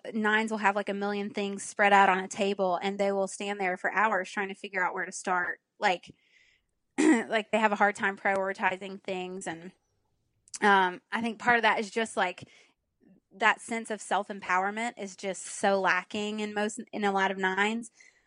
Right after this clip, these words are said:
Um, and yeah, it's a, that's a growth point for sure. So, um, it, it all plays into it, like, the not being able to hear anybody else's,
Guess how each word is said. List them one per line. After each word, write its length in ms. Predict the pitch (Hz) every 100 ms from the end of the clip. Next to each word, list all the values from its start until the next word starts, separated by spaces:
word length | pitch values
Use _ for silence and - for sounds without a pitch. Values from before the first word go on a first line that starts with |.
| _
Um, 320 | 202 196 190 -
and 140 | 202
yeah, 180 | 202 139
it's 180 | 202 220
a, 100 | - 190
that's 200 | 190 202
a 60 |
growth 280 | 196 196 -
point 300 | 175 151 -
for 140 | 190
sure. 480 | 185 190 175 175 202 -
So, 540 | - 202 185 175 - _
um, 400 | 208 220 - - - _ _ _ _ _ _ -
it, 160 | 202 -
it 120 | 214
all 160 | 202 196
plays 280 | - 190 196
into 320 | 185 - 185
it, 180 | 175 -
like, 240 | 185 -
the 260 | 185 180 180 _ _ _ _ -
not 200 | 220 196
being 160 | 202 196
able 160 | 190
to 60 | 190
hear 140 | 190 190
anybody 340 | 185 185 190
else's, 500 | 190 196 196 196 -